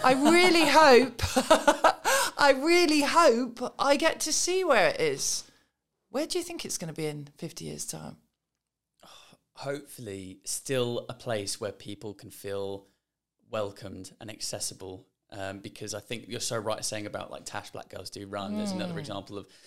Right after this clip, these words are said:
Speaker 2: um, Muslim Hikers is growing as
Speaker 1: Mm.
Speaker 2: well in
Speaker 1: Oh,
Speaker 2: that
Speaker 1: yes.
Speaker 2: community. And I think having those people that, um, kind of take the strides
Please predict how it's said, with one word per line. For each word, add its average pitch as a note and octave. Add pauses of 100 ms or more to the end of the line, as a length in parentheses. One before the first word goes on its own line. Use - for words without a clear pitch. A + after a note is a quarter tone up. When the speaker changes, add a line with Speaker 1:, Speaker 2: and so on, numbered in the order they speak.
(240)
Speaker 2:
um, G#2
Muslim A#2+
Hikers A2+
is G2+
growing A#2 (100)
as C#4+
Speaker 1:
Mm. B3+
Speaker 2:
well -
in G#3+
Speaker 1:
Oh, A3+
Speaker 2:
that A#3
Speaker 1:
yes. A#3+
Speaker 2:
community. A2+ (480)
And A#2
I A#2+
think A2+
having C3
those B2+
people A2+
that, G#2 (100)
um, G#2 (440)
kind A#2+
of A2+
take A#2+
the B2
strides G2